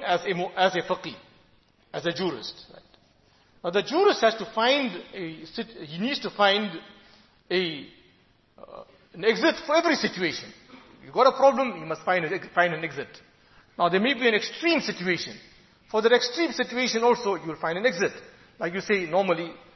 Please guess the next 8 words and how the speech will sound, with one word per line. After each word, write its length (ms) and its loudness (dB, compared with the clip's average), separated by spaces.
under 160 -2
normal 300 4
circumstance, 680 2
blood 180 4
transfusion 580 -6
is 180 -12
not 200 -2
permissible. 520 -4